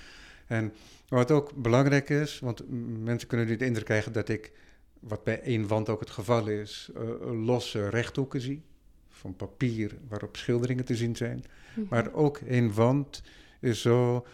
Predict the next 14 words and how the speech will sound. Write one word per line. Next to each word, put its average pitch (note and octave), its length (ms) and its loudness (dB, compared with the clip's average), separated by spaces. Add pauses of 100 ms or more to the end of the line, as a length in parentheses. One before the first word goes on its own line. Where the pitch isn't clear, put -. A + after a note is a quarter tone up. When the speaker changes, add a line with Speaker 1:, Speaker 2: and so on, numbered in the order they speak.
(120)
Speaker 1:
dat A2+ 260 0
ze A#2+ 280 0
elkaar B2 380 6
overlappen. A#2+ 680 6 (420)
En G#2 680 -4 (720)
Speaker 2:
Ja. A#3 260 -6
Speaker 1:
waardoor A2 280 2
sommige G#2+ 560 2
moeilijker G#2+ 460 0
zichtbaar A2 500 0
zijn. A2+ 460 -2 (200)
En, G2+ 460 -2 (500)
ehm, G2 400 -8 (600)
maar A2+ 300 0